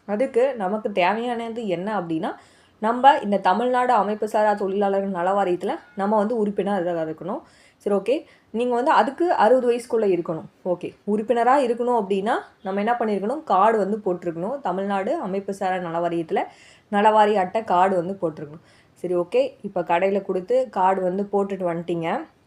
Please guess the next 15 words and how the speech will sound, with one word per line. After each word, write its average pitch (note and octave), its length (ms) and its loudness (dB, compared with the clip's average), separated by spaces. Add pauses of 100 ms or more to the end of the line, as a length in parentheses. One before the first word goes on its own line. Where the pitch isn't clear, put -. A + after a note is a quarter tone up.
(140)
அந்த F#3+ 200 -2
கார்டு G#3+ 320 2
வந்து A#3 240 -2
எப்ப G#3 300 2
வரும் G3 280 4
அப்படின்னு F#3 400 -2 (500)
உங்களுக்கு G3 320 0
தெரியலையா? F3+ 480 0 (460)
ஓகே. F#3+ 280 -6 (180)
அதோட F#3+ 340 2 (320)
அப்ளிகேஷன் A3+ 600 -4
ஸ்டேட்டஸ் F#3 460 0
எப்படி F3 280 -6
செக் - 260 -6
பண்றது E3+ 360 -4